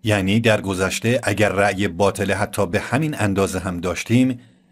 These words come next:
نسبت تعیین کنندگی زیادی با تعداد مشارکت کنندگان نداشت، اما این بار رأی باطله نشان دهنده نوعی نگرش رفتاری رأی دهندگان به شرایط سیاسی است که میزان رأی باطله را قابل تأمل می‌کند.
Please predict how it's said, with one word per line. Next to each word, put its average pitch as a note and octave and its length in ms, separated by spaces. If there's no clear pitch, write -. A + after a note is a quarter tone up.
نسبت A2+ 400
تعیین G#2+ 300
کنندگی F#2+ 580
زیادی A2+ 640
با E3 120
تعداد A2+ 360
مشارکت G2+ 600
کنندگان F2+ 580
نداشت، A2 360
اما G2 260
این F#2 240
بار G#2 320
رأی G#2 300
باطله G2 380
نشان G#2 300
دهنده F2+ 440
نوعی G#2 340
نگرش F2+ 420
رفتاری F#2+ 580
رأی F#2 240
دهندگان F#2 640
به G#2+ 80
شرایط F#2 480
سیاسی G2 480
است - 200
که A2 240
میزان A#2+ 380
رأی G#2 360
باطله G2+ 520
را B2+ 240
قابل F#2+ 320
تأمل G2+ 480
می‌کند. D#2+ 380